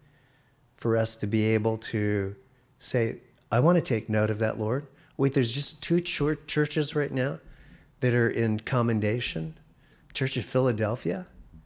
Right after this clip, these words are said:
Really? Church of Smyrna? The church is getting crushed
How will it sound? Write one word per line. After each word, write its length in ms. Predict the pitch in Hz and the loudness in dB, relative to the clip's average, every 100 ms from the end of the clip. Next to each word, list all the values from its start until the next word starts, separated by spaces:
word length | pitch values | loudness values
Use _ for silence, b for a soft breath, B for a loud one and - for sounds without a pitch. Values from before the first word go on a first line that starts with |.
| - - - _ _ - | -20 -20 -20 _ _ -2
Really? 400 | 120 190 214 - _ | 0 0 -2 -10 _
Church 240 | - 143 113 | -4 -2 0
of 80 | |
Smyrna? 560 | - - 110 135 190 180 b b b b - | -2 0 0 0 -2 -6 b b b b -8
The 60 | |
church 320 | - 151 147 | -2 0 0
is 140 | - - | -2 -2
getting 420 | - 131 113 95 - _ _ _ _ | 0 0 0 -4 -12 _ _ _ _
crushed 560 | - 131 170 - - | -2 -2 -2 -6 -12